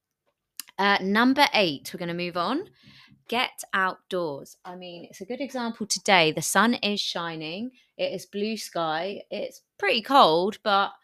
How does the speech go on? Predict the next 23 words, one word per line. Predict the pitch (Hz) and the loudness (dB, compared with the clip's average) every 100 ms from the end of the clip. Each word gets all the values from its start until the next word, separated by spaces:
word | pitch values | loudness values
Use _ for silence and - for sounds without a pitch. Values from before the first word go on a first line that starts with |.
| _ _ _ _ | _ _ _ _
it | 196 - | -8 -6
does | 233 233 | -4 -4
make | 226 196 | -4 -6
you | 196 | -6
happy | 208 185 190 | -6 -4 -4
and | 175 | -2
more | 185 180 175 165 | -2 0 -2 -2
inviting | 180 170 185 175 170 175 160 | -6 -6 -2 -2 -2 -6 -8
to | 160 | -2
get | 165 - | 0 2
outside. | 160 147 - 170 143 - - _ - - _ | 0 -2 -2 0 0 -2 -8 _ -20 -20 _
So | - - 196 131 175 233 | -8 0 2 2 0 -4
get | - 262 | -2 2
outdoors, | 254 254 - 233 180 - | 2 0 -4 -4 -4 -6
get | 196 | -10
in | 208 233 | -10 -10
this | 214 | -10
crisp | - - 214 - - - | -14 -12 -10 -10 -12 -14
country | - 196 196 - 190 185 | -14 -12 -12 -8 -6 -4
weather, | 180 156 135 - - _ _ _ | -6 -6 -6 -8 -20 _ _ _
go | 190 190 | -4 -2
for | 196 214 | -2 -4
walks. | 208 170 - | -4 -4 -6